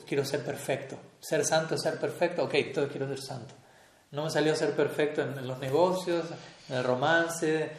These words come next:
en el arte, ok, vamos ahí, me enteré, ahora entendí que esa es la máxima perfección, tengo que bu-, tengo que obtenerla". Pero quizá mi motivación puede ser únicamente, ¿no? un,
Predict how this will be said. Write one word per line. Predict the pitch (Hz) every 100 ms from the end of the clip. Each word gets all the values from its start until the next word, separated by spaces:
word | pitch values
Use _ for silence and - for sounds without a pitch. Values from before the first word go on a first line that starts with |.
| - -
en | 143
el | 131
arte, | 139 220 208 151
ok, | 127 139 - - - _ _
vamos | 135 131 147 135
ahí, | 143
me | 139
enteré, | 139 156 170 180
ahora | 165
entendí | 170 165 151 170
que | 165
esa | 143
es | 131
la | 135
máxima | 135 151 - 135 117
perfección, | 113 110 - - - - - - -
tengo | - 127
que | 131
bu-, | 117
tengo | - 147
que | 143
obtenerla". | - 123 123 107 - - - - -
Pero | 147
quizá | 139 175 175 -
mi | 156
motivación | 151 151 156 139 - 156
puede | 165 156
ser | 160 147
únicamente, | 151 147 143 143 143 127 120 - - - - -
¿no? | 139 - - - _ _ _ -
un, | 131